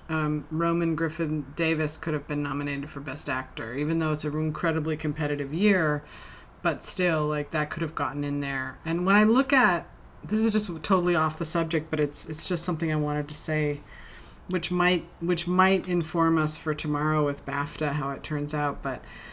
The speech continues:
when you look at the screenplay nominations, um, at the bafta for original screenplay, and you look at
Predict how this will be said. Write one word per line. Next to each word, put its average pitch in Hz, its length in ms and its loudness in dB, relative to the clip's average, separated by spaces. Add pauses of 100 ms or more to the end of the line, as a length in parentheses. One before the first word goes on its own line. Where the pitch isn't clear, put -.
(680)
when 214 120 10
you 208 100 12
look 247 220 8
at 320 100 4
the 247 60 0
screenplay 208 600 8
nominations, 196 920 4 (140)
um, 156 400 2 (100)
at 156 120 -4
the 165 80 0
bafta 165 840 0
for 165 240 2
original 165 360 2
screenplay, 170 720 2
and 160 120 4
you 160 120 4
look 170 240 -2
at 180 80 -2